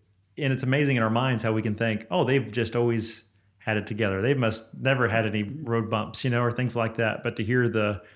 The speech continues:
how the Lord intervened, the Spirit took care of y'all, and, but your sensitivity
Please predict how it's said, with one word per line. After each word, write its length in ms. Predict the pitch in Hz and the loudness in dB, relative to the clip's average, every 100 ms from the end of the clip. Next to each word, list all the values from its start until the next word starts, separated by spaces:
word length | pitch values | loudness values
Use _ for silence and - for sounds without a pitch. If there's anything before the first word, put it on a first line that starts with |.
| _ - | _ -4
how 120 | 127 | 0
the 60 | |
Lord 280 | 120 123 135 | 2 4 4
intervened, 500 | 131 123 117 165 110 | 4 4 2 0 0
the 60 | 98 | -2
Spirit 560 | - 123 127 120 - - | -2 0 0 -2 -20 -4
took 160 | 139 139 | -4 0
care 200 | 143 143 | 2 2
of 100 | 113 | 2
y'all, 420 | 107 107 110 101 - | 2 2 0 -4 -4
and, 100 | 110 | -2
but 100 | 117 | 0
your 120 | 117 | -2
sensitivity 680 | - 123 113 135 131 113 | -2 -2 0 0 2 0